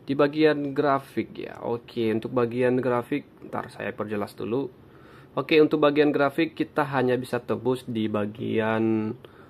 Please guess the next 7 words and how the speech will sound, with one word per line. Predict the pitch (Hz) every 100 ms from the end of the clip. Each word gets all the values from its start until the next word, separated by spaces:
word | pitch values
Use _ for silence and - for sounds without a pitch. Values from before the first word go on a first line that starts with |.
| - -
ultra | 147 151 139 156 156 160 165 160 160 156 -
dan, | 123 117 113 117 117
eh, | 107 101
ultra | 104 101 - 98 - -
smooth | - 131 131
extreme | - 120 - 160
ya. | 113